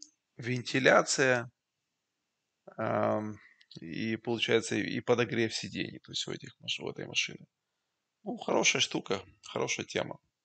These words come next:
Парктроники, камеры и так далее. Машина заведенная, как вы видите.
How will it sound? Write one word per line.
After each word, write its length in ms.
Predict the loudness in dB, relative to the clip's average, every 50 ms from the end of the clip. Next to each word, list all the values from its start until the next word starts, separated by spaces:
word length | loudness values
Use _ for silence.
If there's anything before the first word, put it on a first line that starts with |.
| _ _ _ _ _ _ _ _ _ _ _ _ _ _ _ _ _ _ _ _ _ _ _ _ _ _ _ _ _ _ _ _ _ _ _ _ _ _ -14 -6
Парктроники, 640 | -6 -6 -6 -4 -2 0 0 2 2 0 -2 -4 -8
камеры 440 | -4 2 4 4 4 2 -2 -6 -8
и 20 |
так 180 | -8 -12 -16 -10
далее. 280 | -8 -8 -8 -8 -12 -18 _ _ _ _ _ _ _ _ _ _ _ _ _ _ _ _ _ _ _ _ _ _ _ _ _ _ _ _ _ _ _ _ _ _ _ _ _ _ _ _ _ _ _ _ _ -10
Машина 420 | -4 0 0 0 0 0 -2 -4
заведенная, 600 | -4 -4 -2 -4 -2 0 2 2 2 4 2 0
как 200 | 0 0 -2 0
вы 100 | 2 2
видите. 420 | 2 2 2 0 0 -4 -6 -6